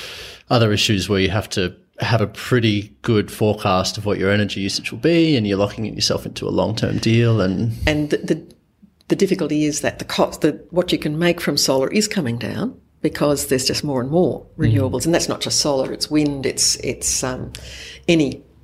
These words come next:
Speaker 2: uh, renewable energies and energy, the cost of energy in general will come down as there is more and more renewable.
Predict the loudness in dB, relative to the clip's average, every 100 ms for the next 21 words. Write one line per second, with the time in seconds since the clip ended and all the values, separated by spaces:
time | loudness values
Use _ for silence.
0 | -10 -8 -4 -4 -2 0 2 2 0 0
1 | -2 -6 -10 -20 -20 -10 -6 -4 -4 -2
2 | -4 -4 -14 -4 -2 -2 -4 -4 -4 -2
3 | -2 -2 -4 -6 0 2 2 0 -8 -16
4 | -20 -20 -16 2 2 2 -4 2 2 2
5 | -2 -2 -4 -4 -4 -4 -2 -2 -2 2
6 | 4 4 0 -8